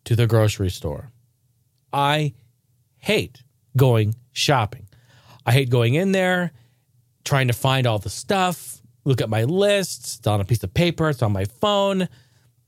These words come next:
I get a text message. "Oh, don't forget this. I forgot to add this. I forgot to add that." We're spending an hour. There's no way you can go grocery shopping and, and not spend an hour or an hour and a half in there. And it's such,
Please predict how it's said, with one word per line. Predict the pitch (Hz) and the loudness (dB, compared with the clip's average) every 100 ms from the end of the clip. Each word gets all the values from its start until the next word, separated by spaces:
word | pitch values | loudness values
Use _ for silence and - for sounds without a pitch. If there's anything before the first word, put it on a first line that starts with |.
| - | -2
I | 127 | 0
get | 120 | 0
a | |
text | 113 120 - | 0 -2 -2
message. | 170 165 156 165 151 147 | -2 0 0 -2 0 2
"Oh, | 147 131 123 | 2 2 2
don't | 135 | 2
forget | 127 123 117 - | 2 2 0 0
this. | 180 175 165 - 117 | 0 0 -2 -6 -2
I | 117 117 | -2 -2
forgot | - 120 113 | 0 0 2
to | 117 | 0
add | 104 110 | -2 -2
this. | 185 190 180 - - | 0 0 0 -6 -10
I | 117 | -6
forgot | - 113 | -4 -2
to | 104 | -2
add | 107 | -4
that." | 135 151 143 - _ _ _ _ - | -2 -2 -2 -6 _ _ _ _ -4
We're | 131 | -2
spending | 123 - - 147 143 123 | -2 -4 0 2 2 2
an | 117 | 0
hour. | 139 156 - | -2 -4 -6
There's | 156 190 170 | -2 -2 -2
no | 208 208 208 196 | -2 0 -2 -4
way | 214 240 220 | -4 0 0
you | 202 170 | 0 0
can | 170 | 0
go | 165 | 0
grocery | 160 131 185 208 170 | 0 0 0 0 -2
shopping | - 110 95 95 95 120 _ _ _ _ _ | 0 0 -2 -4 -6 -8 _ _ _ _ _
and, | 143 160 | -2 -2
and | 160 160 | 2 2
not | 170 185 | 0 -2
spend | - - 165 160 | -6 -2 0 0
an | 147 - | -2 -4
hour | 127 147 156 156 165 - _ - | -2 0 0 -2 -4 -12 _ -4
or | 135 | -2
an | 147 | 0
hour | 123 131 | 0 0
and | 151 | 2
a | |
half | 147 214 247 | 0 0 -2
in | 156 | -2
there. | 101 82 - _ _ _ _ - | -2 -4 -10 _ _ _ _ -4
And | 156 | -2
it's | 180 - | -2 -4
such, | - - 226 240 - | -8 -4 -4 -4 -8